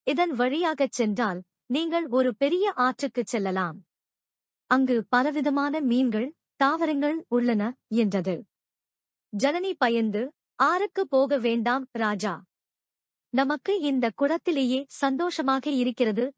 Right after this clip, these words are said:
என்றாள். ஆனால் ராஜா புதிய இடங்களைக் காண ஆர்வத்துடன் இருந்தான். "வா ஜனனி. கொஞ்சம் தூரம் சென்று பார்ப்போம்.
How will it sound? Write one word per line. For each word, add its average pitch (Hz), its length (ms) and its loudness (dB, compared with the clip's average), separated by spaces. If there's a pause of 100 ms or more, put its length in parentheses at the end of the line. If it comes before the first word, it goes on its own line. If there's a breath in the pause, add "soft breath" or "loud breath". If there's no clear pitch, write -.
என்றாள். 208 580 -2 (840)
ஆனால் 254 400 0 (280)
ராஜா 339 460 0
புதிய 294 340 0
இடங்களைக் 240 560 0
காண 254 400 0
ஆர்வத்துடன் 254 680 0
இருந்தான். 190 560 -2 (840)
"வா 269 300 0
ஜனனி. 269 520 0 (840)
கொஞ்சம் 302 480 0
தூரம் 359 360 0
சென்று 262 400 0
பார்ப்போம். 196 640 -2